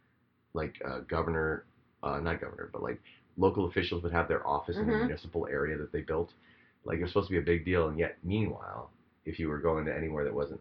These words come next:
Speaker 1: I mean, they eventually split up, so, like, there was a teen server, so you couldn't
Speaker 2: Mm-hmm.
Speaker 1: have that weird stuff.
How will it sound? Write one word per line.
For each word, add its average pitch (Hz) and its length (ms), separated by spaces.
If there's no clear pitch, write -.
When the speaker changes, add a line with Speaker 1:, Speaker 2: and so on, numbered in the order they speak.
Speaker 1:
I 80 40
mean, 85 160
they 101 80
eventually 110 560
split 104 280
up, 95 120
so, 71 200
like, 71 220
there 87 100
was 76 80
a 87 60
teen 87 320
server, 92 440
so 80 80
you 78 100
couldn't 82 140
Speaker 2:
Mm-hmm. 78 80
Speaker 1:
have 73 120
that 73 160
weird 71 180
stuff. 85 300